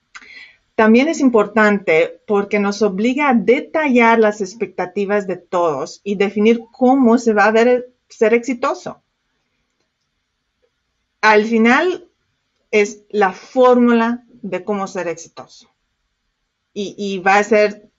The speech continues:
directo, te va a decir directamente qué es lo que tienes que hacer para lograrlo. Nuestros clientes no quieren perder el tiempo en proyectos que fracasan al final. Están igual de interesados como nosotros en que el proyecto tenga éxito.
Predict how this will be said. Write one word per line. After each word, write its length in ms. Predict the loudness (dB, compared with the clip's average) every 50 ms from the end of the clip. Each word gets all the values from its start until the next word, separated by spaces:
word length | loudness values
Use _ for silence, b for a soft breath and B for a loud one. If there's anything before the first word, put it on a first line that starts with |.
| _ -12
directo, 680 | -8 -2 0 2 2 4 2 0 -2 -2 -4 -2 -2
te 80 | 0 0
va 100 | 2 2
a 40 | 0
decir 260 | 0 -2 -4 -4 -4
directamente 640 | -2 -4 -4 -4 -4 -4 -2 -2 -2 -4 -4 -6 -6
qué 140 | -6 -6 -6
es 80 | -4
lo 120 | -4 -6 -6
que 80 | -4
tienes 240 | -4 -2 -2 -2 -2
que 80 | -6 -8
hacer 240 | -8 -8 -8 -6
para 220 | -4 -2 -2 -2 -2
lograrlo. 580 | -4 -6 -8 -8 -10 -10 -10 -12 -16 _ _ _ _ _ _ _ _ _ _ _ _ _ _ _ _ _ _ _ _ _ _ _ _ _ _ _ -2
Nuestros 340 | 0 0 2 2 0 0
clientes 480 | 2 2 2 2 2 0 -2 -4 0 2
no 240 | 2 2 2 2 -2
quieren 480 | -4 0 2 2 4 4 2 2 0
perder 400 | 0 -2 -4 -4 -4 -2 -2 -2
el 200 | -2 -2 -6 -6
tiempo 380 | -8 -10 -10 -8 -6 -4 -4 -4
en 120 | -4 -4
proyectos 440 | -6 -4 -4 -4 -4 -4 -6 -6 -6
que 120 | -6 -8 -8
fracasan 640 | -6 -4 -4 -4 -2 -2 -4 -4 -4 -4 -6 -4 -4
al 140 | -4 -6 -8
final. 500 | -10 -10 -6 -6 -6 -6 -8 -10 _ _ _ _ _ -18
Están 380 | -18 -12 -4 -4 -2 -2 -2 -2
igual 340 | -2 0 2 2 2 4 2
de 60 | 2
interesados 640 | 0 0 -2 -2 -2 -4 -2 0 0 2 2 0 -2
como 220 | -4 -8 -6 -6
nosotros 720 | -6 -8 -8 -6 -4 -6 -6 -6 -4 -4 -4 -4 -4 -6 B B B B B
en 180 | B -4 -2 0
que 100 | 2 2
el 120 | 0 0
proyecto 600 | 0 -2 0 2 4 2 2 0 -2 -8 -10 -8
tenga 400 | -6 -4 -4 -2 -2 0 0 0
éxito. 600 | 0 -2 -4 -8 -18 -20 -20 _ -16 -18 -18 _